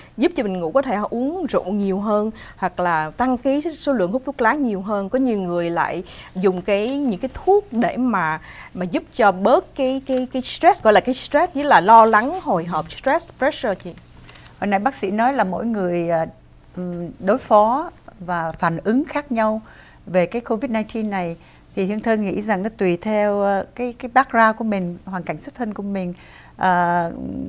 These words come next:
Speaker 2: bạn bè, gia đình, tình hình tài chính,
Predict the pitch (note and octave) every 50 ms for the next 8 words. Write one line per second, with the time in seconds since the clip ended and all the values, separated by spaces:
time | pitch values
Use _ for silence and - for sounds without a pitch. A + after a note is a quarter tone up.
0 | - - - - - - - - - - - - F#3+ G3+ D3+ D#3 F3+ F#3 F3+ F3+
1 | F3+ F3+ F3+ F3 E3+ G3+ G#3+ G3 F3+ F#3+ F3+ E3+ F3 E3+ E3+ F3 - - - F#3
2 | E3+ F3 F3 E3+ F3 F3 F3 - - A3 G#3+ B3 D#4 G4 G4+